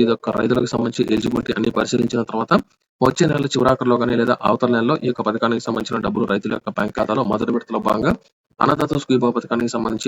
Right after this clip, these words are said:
ఐదు వేల రూపాయలు, పీఎం కిసాన్ పథకం ద్వారా రెండు వేల రూపాయలు, టోటల్‌గా ఏడు వేల రూపాయలు అనేది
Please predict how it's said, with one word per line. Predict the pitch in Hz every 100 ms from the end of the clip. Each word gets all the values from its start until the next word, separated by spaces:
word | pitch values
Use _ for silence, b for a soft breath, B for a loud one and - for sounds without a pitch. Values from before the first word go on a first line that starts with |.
| -
ఐదు | 123 120
వేల | - 117
రూపాయలు, | 113 120 147 _ -
పీఎం | 127 131
కిసాన్ | - -
పథకం | - - 110
ద్వారా | 113 110
రెండు | 107 113
వేల | 117
రూపాయలు, | 110 101 95 92
టోటల్‌గా | 127 - 131 107
ఏడు | 120 131
వేల | 127 120
రూపాయలు | - 113
అనేది | 113